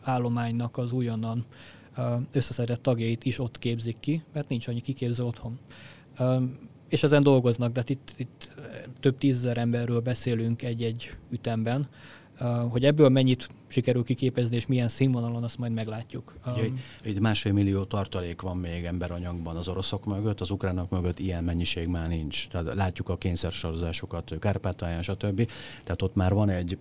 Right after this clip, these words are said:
Speaker 2: egyfajta pánik jelenség, ha jól érzékelem, az ukrán oldalon. Ugyanez vonatkozik a lőszerállományra. <coughs> Harcászati dolgokról beszéltünk, hogy van egy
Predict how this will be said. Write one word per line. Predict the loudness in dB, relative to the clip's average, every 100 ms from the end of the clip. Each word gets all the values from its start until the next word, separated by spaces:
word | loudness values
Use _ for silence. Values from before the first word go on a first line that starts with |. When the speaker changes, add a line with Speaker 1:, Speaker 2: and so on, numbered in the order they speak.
| -6
Speaker 2:
egyfajta | -4 -2 -2 -2
pánik | 0 0 2 0
jelenség, | -2 -2 -2 -2 -2
ha | 0
jól | 0 0
érzékelem, | -2 -2 -4 -4 -4
az | -2
ukrán | -4 -4 -2 0
oldalon. | 2 4 2 0 -8 0
Ugyanez | 4 4 4
vonatkozik | 2 0 0 -2 0
a |
lőszerállományra. | 0 2 2 0 0 -2 0 0 2 2 2 -2 -20 4
<coughs> | 6 6 0 -4
Harcászati | -2 -2 0 -2 0
dolgokról | 2 2 2 0
beszéltünk, | 0 0 0 -2 -4 -4
hogy | -2 0
van | 0 0
egy | -2 -6